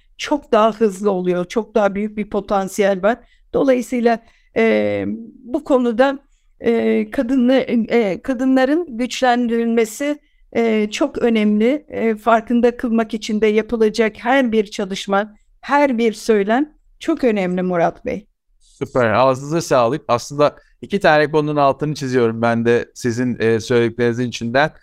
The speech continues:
Speaker 2: E, bir tanesi o çok önemli, hani yalnız olmadıklarını bilsinler. Hem,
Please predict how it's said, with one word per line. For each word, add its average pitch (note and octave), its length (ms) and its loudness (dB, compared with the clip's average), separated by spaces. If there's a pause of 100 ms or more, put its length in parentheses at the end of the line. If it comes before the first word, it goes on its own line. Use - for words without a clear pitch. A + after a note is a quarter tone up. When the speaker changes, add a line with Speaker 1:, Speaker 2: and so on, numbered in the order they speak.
(280)
Speaker 2:
E, A2+ 200 0
bir C3+ 100 -10
tanesi D3+ 760 0
o B2 120 -4
çok D#3 220 0
önemli, C#3+ 340 0
hani C3+ 240 -2 (300)
yalnız C3+ 440 0
olmadıklarını C#3+ 720 0
bilsinler. C3+ 800 -4
Hem, C#3 240 -4